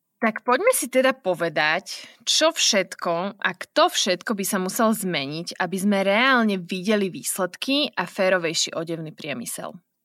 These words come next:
Do riešenia potrebujeme zapojiť všetkých, čiže vlády, korporácie, dodávateľov, distribútorov, výrobcov, nás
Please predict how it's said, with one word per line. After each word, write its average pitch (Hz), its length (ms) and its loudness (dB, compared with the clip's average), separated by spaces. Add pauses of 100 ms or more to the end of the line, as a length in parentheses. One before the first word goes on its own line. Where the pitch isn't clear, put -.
(360)
Do 247 160 4
riešenia 359 440 4
potrebujeme 262 440 4
zapojiť 214 480 0
všetkých, 170 640 -2
čiže 160 320 -6
vlády, 226 720 2
korporácie, 202 960 0
dodávateľov, 180 960 2
distribútorov, 165 1300 -2 (320)
výrobcov, 190 1200 2 (200)
nás 202 600 4